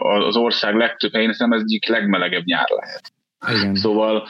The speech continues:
Speaker 1: azt hallottuk itt a helyiektől, hogy nagyon sok helyen elolvadt a hó egyébként, ahol nem szokott.
Speaker 2: Aha. Na, tehát, ö, azon kívül gyakorlatilag ilyen, ez ilyen turista csalogató környék.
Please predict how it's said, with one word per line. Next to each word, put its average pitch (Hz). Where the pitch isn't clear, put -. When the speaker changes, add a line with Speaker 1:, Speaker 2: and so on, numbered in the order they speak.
Speaker 1:
azt 123
hallottuk 120
itt 117
a 113
helyiektől, 117
hogy 123
nagyon 110
sok 101
helyen 101
elolvadt 95
a 95
hó 107
egyébként, 107
ahol 101
nem 95
szokott. -
Speaker 2:
Aha. 123
Na, 131
tehát, 139
ö, 151
azon 156
kívül 160
gyakorlatilag 143
ilyen, 143
ez 135
ilyen 165
turista 196
csalogató 123
környék. 110